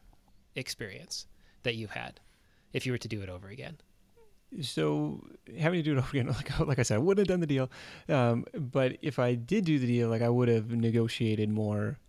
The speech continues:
Speaker 2: on price. So I thought naively probably that, hey, you know, we mark everything at a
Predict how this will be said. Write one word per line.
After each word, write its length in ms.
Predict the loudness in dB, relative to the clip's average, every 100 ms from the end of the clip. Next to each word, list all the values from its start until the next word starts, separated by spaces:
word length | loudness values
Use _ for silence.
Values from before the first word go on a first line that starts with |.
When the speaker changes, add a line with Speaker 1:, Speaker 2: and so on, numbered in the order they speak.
| _
Speaker 2:
on 220 | 0 0 2
price. 420 | 2 2 0 -2
So 160 | 0
I 120 | 0 2
thought 340 | 2 2 0 _ -20 _ -20 _ _ _ _
naively 600 | -2 0 2 0 0 -4
probably 580 | -4 -6 -4 -2 -2 -2
that, 340 | -4 -2 -4 -6 _ -6
hey, 120 | -2
you 140 | -2
know, 200 | -2 -4 -8 _ _ -8
we 400 | -2 2 2 2
mark 320 | 2 0 0 -2
everything 420 | 0 0 0 0
at 100 | 0
a 320 | 0 -2